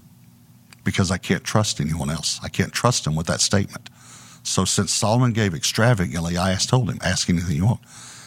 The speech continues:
And I'm not even thinking that Debbie and I'd given away everything. But then the Lord said to me, "Ask.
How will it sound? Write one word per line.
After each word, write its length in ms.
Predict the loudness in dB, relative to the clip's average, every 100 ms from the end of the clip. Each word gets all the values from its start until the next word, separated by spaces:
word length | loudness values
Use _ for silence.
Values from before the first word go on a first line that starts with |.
| -2
And 120 | 2
I'm 120 | 4
not 200 | 4 4
even 240 | 4 2 2
thinking 420 | 2 2 2 0
that 140 | 0
Debbie 220 | -2 0 0
and 60 |
I'd 180 | 0 0
given 220 | -2 0
away 220 | 0 0
everything. 420 | 0 -2 -4 -6 -6
But 160 | -8 -4
then 160 | -2
the 80 | 0
Lord 280 | 2 0 0
said 220 | 0 0
to 80 | 0
me, 280 | -2 -2 -6 -14 -20 -20 0
"Ask. 360 | 4 4 2